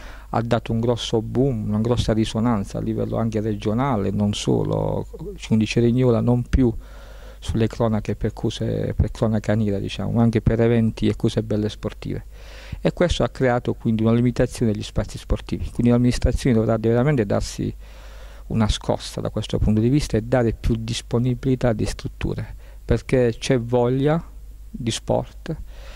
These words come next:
c'è voglia di sport che non è solo calcio. Io sono un grosso a-, amante del calcio, però da anni mi sono legato a questo sport minore, tra virgolette, che è la pallavolo, quindi non parlo come nemico di calcio, parlo come amico dello sport,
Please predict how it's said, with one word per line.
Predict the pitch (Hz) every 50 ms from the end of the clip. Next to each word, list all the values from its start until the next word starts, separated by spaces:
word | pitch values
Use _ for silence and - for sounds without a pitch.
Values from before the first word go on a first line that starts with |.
| - - - -
c'è | - - - 131
voglia | 120 117 123 127 123 120 117 113
di | 117 117
sport | - - - - 127 123 113 - - - - - 113 107
che | - 123
non | 117 117 120
è | 120
solo | 113 - - 110 110 107
calcio. | - 101 98 - 113 - - - 143 156 - - - - - - - - -
Io | 120 113
sono | - - 117 117 113
un | 113 117
grosso | 120 131 117 - - - 120 117 113 113 117 -
a-, | - - - -
amante | - 117 120 110 101 107 - - 113
del | 107 110 -
calcio, | - - - - - - - - - - - - - - - - - - - -
però | - 139 123 120
da | 127 127 120 117
anni | 113 110 117 117 120 123
mi | 120 113 117
sono | 113 - 123 113 113
legato | 110 113 110 120 113 107 - - 113
a |
questo | - 120 104 - -
sport | 117 - - - 117 - - -
minore, | 120 113 110 107 107 107 107 101
tra | - -
virgolette, | 107 107 104 104 107 107 104 - - 107
che | 104 104
è |
la | 104 104
pallavolo, | 104 - 110 107 107 107 113 110 113 113 - -
quindi | - 123 113 110 110 113 113 - - - - - - -
non | 123 120 123
parlo | - - 127 113 110 107
come | - - 117 110
nemico | 110 107 110 110 107 - 110
di | 104 104
calcio, | - - 101 101 117 - - 113 104
parlo | - - 139 131 123 120 113
come | - - 131 120 120
amico | 113 117 117 107 - 110
dello | 110 110 107 110 110
sport, | - - - - - - - - -